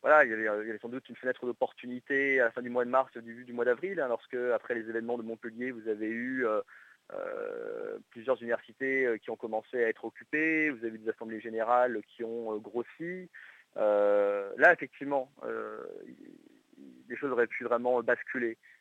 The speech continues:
Euh, mais encore aurait-il fallu que les lycéens s'y mettent, euh, vraiment. Et, euh, que là, justement, il y ait, euh, ce grand rendez-vous politique,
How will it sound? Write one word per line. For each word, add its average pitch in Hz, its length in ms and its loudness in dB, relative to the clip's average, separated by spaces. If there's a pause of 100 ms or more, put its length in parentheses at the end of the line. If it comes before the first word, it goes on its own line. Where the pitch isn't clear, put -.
(140)
Euh, 104 560 -2
mais 117 80 0
encore 131 340 6
aurait-il 117 300 2
fallu 135 260 0
que - 80 -6
les 120 80 -4
lycéens 127 400 -4
s'y 135 80 -10
mettent, 113 160 -2 (760)
euh, 110 280 -2
vraiment. 117 320 0 (180)
Et, 107 260 -2
euh, 101 220 0
que - 80 -8
là, 120 180 4
justement, 123 460 -2
il 110 120 -6
y 113 40 -2
ait, 127 240 2
euh, 113 120 2 (100)
ce 107 180 -4
grand 127 240 2
rendez-vous 127 460 -2
politique, 127 720 -10